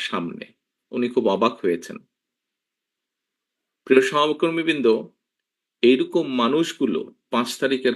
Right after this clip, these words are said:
পর থেকে আস্তে আস্তে ভিড় করা শুরু করেছে। এরকম এখানে আরেকজন বক্তা বলেছেন যে এই ঘরে যারা উপস্থিত আছেন, খুব সম্ভব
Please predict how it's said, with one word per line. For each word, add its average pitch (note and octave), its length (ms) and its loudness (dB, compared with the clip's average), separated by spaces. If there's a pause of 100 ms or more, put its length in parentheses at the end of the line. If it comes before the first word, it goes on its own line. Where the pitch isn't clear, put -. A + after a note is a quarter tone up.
পর B2 140 2 (120)
থেকে - 160 -10 (140)
আস্তে - 240 -6
আস্তে A2 260 -6 (120)
ভিড় C3 360 -2 (140)
করা F#2+ 220 -2 (120)
শুরু E2+ 220 -8
করেছে। - 420 -18 (2250)
এরকম D#3 380 4 (360)
এখানে E3+ 340 2
আরেকজন D#3 440 0 (400)
বক্তা A#2+ 460 -4
বলেছেন A2+ 460 -2 (1080)
যে G2+ 200 2 (680)
এই A#2 220 4
ঘরে A#2 300 4
যারা C3 220 2
উপস্থিত A#2 480 -2
আছেন, B2 300 -6 (240)
খুব B2+ 160 4 (100)
সম্ভব B2+ 320 2